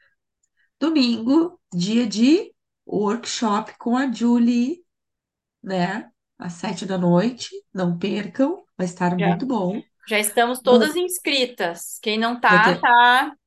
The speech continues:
Speaker 2: rateando.
Speaker 1: já tenho trinta pessoas inscritas já no workshop.
Speaker 2: Toma, isso aí. Queremos mais.
Speaker 1: Toma. Queremos mais. Não vamos perder a oportunidade, gurias.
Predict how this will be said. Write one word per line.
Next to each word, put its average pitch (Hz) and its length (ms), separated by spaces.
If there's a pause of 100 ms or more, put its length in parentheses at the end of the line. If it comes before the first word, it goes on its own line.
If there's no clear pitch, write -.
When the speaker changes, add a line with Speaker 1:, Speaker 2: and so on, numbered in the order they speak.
(200)
Speaker 2:
rateando. 233 720 (560)
Speaker 1:
já 185 280
tenho 233 1000 (480)
trinta 240 260
pessoas 262 420
inscritas 196 640
já 175 140 (120)
no 175 80
workshop. - 540 (640)
Speaker 2:
Toma, 180 400
isso 208 180
aí. 220 320
Queremos 208 400
mais. 208 340
Speaker 1:
Toma. - 340 (420)
Queremos 185 440
mais. 175 460
Não 175 160
vamos 170 180
perder 208 300
a 190 60
oportunidade, 208 680
gurias. - 560